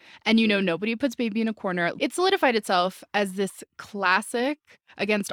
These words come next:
Speaker 1: all odds from productions and, like, all the difficulties that had to be made. And it's just a movie that can easily be overlooked because we'd be like, "Oh, it's just, like, a love story, dance movie, whatever." And then you watch it and you realize how nuanced it is and how, so much depth it has.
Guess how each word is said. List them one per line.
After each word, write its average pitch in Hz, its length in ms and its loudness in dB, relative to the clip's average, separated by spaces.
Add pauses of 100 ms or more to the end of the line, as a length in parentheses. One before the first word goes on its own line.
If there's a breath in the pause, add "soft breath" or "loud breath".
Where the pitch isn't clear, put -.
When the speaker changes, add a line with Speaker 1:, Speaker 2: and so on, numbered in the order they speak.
Speaker 1:
all 180 220 0
odds 156 580 -4
from 185 220 -4
productions 165 760 -6
and, 175 120 -2
like, 170 160 -4
all 190 100 4
the 185 120 -2
difficulties 175 520 -8
that 160 140 -6
had 165 220 -8
to 180 80 -16
be 170 100 -6
made. 160 480 -6
And 254 160 2
it's 269 160 -2
just 370 160 -4
a 381 40 2
movie 349 220 2
that 320 120 0
can 277 160 2
easily 254 440 0
be 247 180 2
overlooked 202 560 -2
because 220 180 -2
we'd 220 100 -2
be 226 60 2
like, 214 160 0
"Oh, 226 160 -2
it's - 120 -6
just, 233 160 -8
like, 254 140 -2
a 240 60 -2
love 180 300 -4
story, 175 340 -4
dance 143 380 -6
movie, 175 240 -6
whatever." 165 340 0
And 233 180 0
then 254 100 4
you 262 120 4
watch 160 280 0
it 233 180 0
and 208 100 -4
you 185 80 -4
realize 180 260 -4
how 190 120 -6
nuanced 170 600 -4
it 262 100 -2
is 269 240 0
and 208 120 -2
how, 180 440 -4
so 294 140 -2
much 294 260 2
depth 202 320 -4
it 269 140 -2
has. 285 560 0